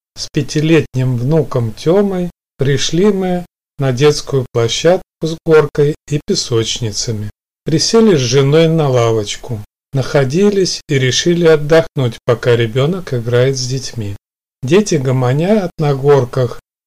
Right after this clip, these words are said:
песочнице. Через десять минут подошёл к нам Тёма,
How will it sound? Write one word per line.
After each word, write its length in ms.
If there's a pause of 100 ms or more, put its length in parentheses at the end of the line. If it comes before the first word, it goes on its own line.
песочнице. 1120 (340)
Через 320
десять 380
минут 420
подошёл 580
к 100
нам 300
Тёма, 540